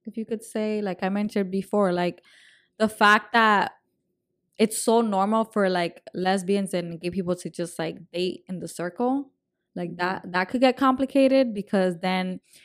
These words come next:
Speaker 1: you're going to places where your ex is there, and that's totally normal for people. Like, it's totally normal. Not for me. I find it weird. But for a lot of gay people, they, it's,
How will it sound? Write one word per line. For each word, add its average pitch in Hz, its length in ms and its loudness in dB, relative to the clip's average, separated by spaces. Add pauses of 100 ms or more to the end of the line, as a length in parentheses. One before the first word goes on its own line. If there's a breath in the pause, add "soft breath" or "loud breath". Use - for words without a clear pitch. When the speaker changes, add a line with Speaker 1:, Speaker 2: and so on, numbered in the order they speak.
(200 soft breath)
Speaker 1:
you're 208 120 4
going 220 260 6
to 220 100 0
places 196 520 2
where 180 120 2
your 175 180 0
ex 269 240 2
is 247 160 2
there, 233 220 8
and 190 180 0
that's 196 240 2
totally 196 300 6
normal 165 320 -4
for - 100 -10
people. - 460 -8 (480)
Like, 190 160 0
it's 196 100 -4
totally 208 320 4
normal. 170 380 -4
Not 262 260 4
for 208 140 2
me. 190 360 -2 (120)
I 220 100 -2
find 180 240 -2
it 165 80 0
weird. 170 300 0 (480)
But 226 140 8
for 226 160 2
a 208 40 6
lot 220 220 8
of 233 100 4
gay 233 140 8
people, 214 400 4
they, 208 400 2 (160)
it's, 202 180 -2